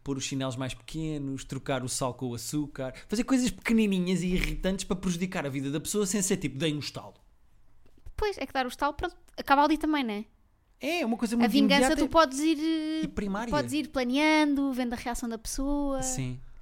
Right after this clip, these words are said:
Speaker 1: Eu, como tenho má memória, depois eventualmente eu esqueço-me das coisas que
Speaker 2: Ah,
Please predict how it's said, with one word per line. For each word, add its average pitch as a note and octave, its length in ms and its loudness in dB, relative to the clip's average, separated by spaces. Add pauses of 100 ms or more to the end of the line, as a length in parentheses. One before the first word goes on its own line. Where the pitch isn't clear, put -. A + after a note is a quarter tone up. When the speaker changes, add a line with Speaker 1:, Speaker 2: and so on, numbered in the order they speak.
(260)
Speaker 1:
Eu, E3 120 -2
como G#3 120 2
tenho G3 180 2
má F3+ 140 4
memória, E3+ 340 2
depois F#3 200 0
eventualmente E3 520 -2
eu E3+ 40 0
esqueço-me E3+ 420 -4
das D3+ 120 -4
coisas D#3 360 -2
que - 80 -18 (360)
Speaker 2:
Ah, G#3 80 -4